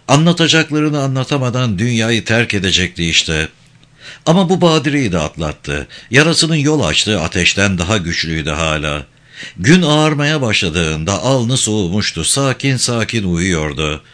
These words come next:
Hatta uykuya dalmadan önce bir parça ekmek bile istemişti. Gün doğduktan sonra ben de dalmışım.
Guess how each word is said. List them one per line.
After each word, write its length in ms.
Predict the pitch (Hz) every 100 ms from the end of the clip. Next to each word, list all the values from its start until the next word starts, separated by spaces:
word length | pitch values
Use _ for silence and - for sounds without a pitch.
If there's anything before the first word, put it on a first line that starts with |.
| - - -
Hatta 400 | - 175 - 180
uykuya 480 | 160 160 160 156 143
dalmadan 460 | 165 156 101 80 82
önce 320 | 82 101 101
bir 160 | 151
parça 360 | 143 151 139 147
ekmek 500 | 120 - 123 147 107
bile 200 | 117 107
istemişti. 800 | 92 - 87 87 - - 82 78 _ - - -
Gün 280 | 82 160 170
doğduktan 500 | 160 156 135 160 160
sonra 320 | 151 151 139
ben 220 | 135 143
de 140 | 117 101
dalmışım. 600 | 95 90 87 92 87